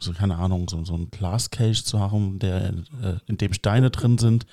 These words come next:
der die negativen Energien aus dem Wasser rausholt, weil das Wasser könnte ja von jemandem negativen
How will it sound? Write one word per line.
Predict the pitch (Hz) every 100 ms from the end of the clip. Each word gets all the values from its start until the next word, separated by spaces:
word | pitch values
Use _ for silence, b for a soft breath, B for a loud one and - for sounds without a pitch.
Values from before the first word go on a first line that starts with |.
| B B B -
der | 113
die | 101 104
negativen | 113 117 - 110 87
Energien | 107 95 110 131
aus | 104 - -
dem | 98
Wasser | 90 104
rausholt, | 90 98 107 117 113 98
weil | 101
das | 101 -
Wasser | 110 107 101
könnte | - 139 135
ja | 113 110
von | 110 101
jemandem | 104 107 104 110
negativen | 120 127 - 135 117 120